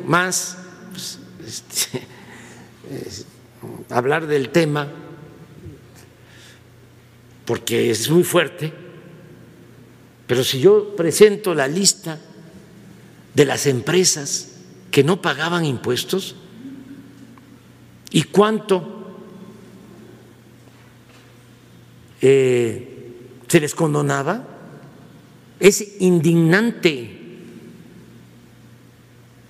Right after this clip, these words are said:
¿Cómo obligar al pueblo a pagar impuestos, a contribuir,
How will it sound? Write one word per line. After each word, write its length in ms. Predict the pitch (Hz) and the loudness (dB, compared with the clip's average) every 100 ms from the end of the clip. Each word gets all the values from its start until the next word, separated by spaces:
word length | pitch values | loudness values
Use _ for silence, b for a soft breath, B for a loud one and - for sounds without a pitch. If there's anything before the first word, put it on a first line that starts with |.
| - - - - - - - - - - - - - - - - - - - - - | -20 -20 -20 -20 -20 -20 -20 -20 -20 -20 -20 -20 -20 -20 -20 -20 -20 -20 -20 -20 2
¿Cómo 280 | 165 214 226 214 - | 8 8 6 -4 -4
obligar 640 | 165 147 151 139 156 180 - - - - - - - - - - - - | -2 0 0 2 2 2 -6 -18 -20 -20 -20 -20 -20 -20 -20 -20 -20 -4
al 280 | 156 139 139 | -2 0 0
pueblo 520 | 160 180 160 190 196 175 | 4 4 4 2 0 -2
a 80 | 113 | -2
pagar 280 | 117 156 | 0 0
impuestos, 640 | 190 175 196 175 - 220 - | 0 2 2 2 -2 -2 -4
a 80 | 143 | -2
contribuir, 800 | 131 131 131 147 190 233 - | 0 0 2 4 2 0 -6